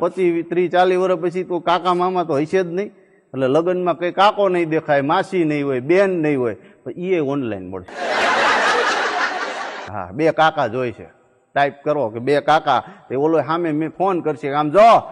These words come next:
બે કાકાનું મેળ નહીં પડે, કાંઈ કે લગ્નગાળો જાજો.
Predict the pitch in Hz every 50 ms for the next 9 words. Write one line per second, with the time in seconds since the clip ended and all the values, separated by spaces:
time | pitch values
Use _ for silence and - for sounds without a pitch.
0 | - - - - - 147 180 190 180 180 190 170 185 196 196 196 175 165 180 190
1 | 190 185 185 196 190 156 147 143 123 107 92 98 - - - 156 175 180 170 165
2 | 151 139 135 151 156 165 165 160 156 160 156 139 131 139 139 139 123 107